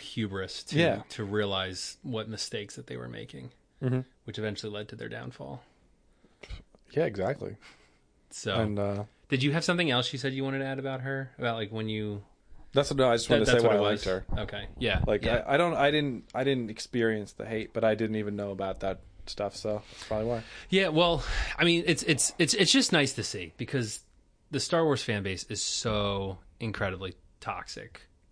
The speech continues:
Speaker 1: To a degree. I should say it's probably more just really loud voices.
Speaker 2: I think it is, but it is fun to kinda joke that, like, they don't like any Star Wars stuff.
Speaker 1: Correct. The people who hate Star Wars the most are Star Wars fans.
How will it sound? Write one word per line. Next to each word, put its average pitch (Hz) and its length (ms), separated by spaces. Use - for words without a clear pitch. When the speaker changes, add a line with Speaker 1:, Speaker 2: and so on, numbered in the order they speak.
Speaker 1:
To 208 100
a - 20
degree. 117 360
I 139 80
should 151 180
say 175 200
it's 143 100
probably 202 380
more 139 280
just 110 240
really 117 260
loud 104 400
voices. 98 320
Speaker 2:
I 120 120
think 208 180
it 139 100
is, 117 280
but 123 160
it 127 80
is 147 120
fun 147 180
to 135 60
kinda 113 240
joke 101 300
that, 98 140
like, 104 240
they 113 80
don't 110 180
like 104 140
any 107 240
Star 110 260
Wars 107 160
stuff. - 300
Speaker 1:
Correct. 139 340
The 127 80
people 160 240
who 147 120
hate 139 120
Star 120 160
Wars 107 160
the 101 60
most 92 200
are 110 60
Star - 180
Wars - 160
fans. - 140